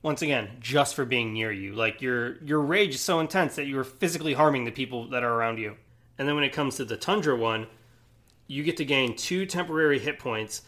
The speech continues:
as this icy spirit inures it to the suffering. So basically, the temporary hit points increase when you reach certain levels. It's just, like, this extra chance to get a little bit more health,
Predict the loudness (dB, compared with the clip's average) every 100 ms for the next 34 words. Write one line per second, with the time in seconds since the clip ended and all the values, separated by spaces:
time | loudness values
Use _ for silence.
0 | -20 _ 0 0 0 -6 0 0 0 -2
1 | -4 -2 2 4 2 0 0 2 2 0
2 | -6 -8 -6 -2 -2 -2 -6 -6 -10 -20
3 | -16 0 0 2 0 0 -2 2 2 2
4 | 0 -2 -2 -4 -6 -2 -2 -2 -4 -2
5 | -4 -6 -6 -6 -6 -6 0 0 2 -2
6 | -6 -16 -20 _ -10 0 0 2 0 -2
7 | -2 -2 0 -4 0 0 0 0 0 2
8 | 2 2 0 0 0 0 0 -2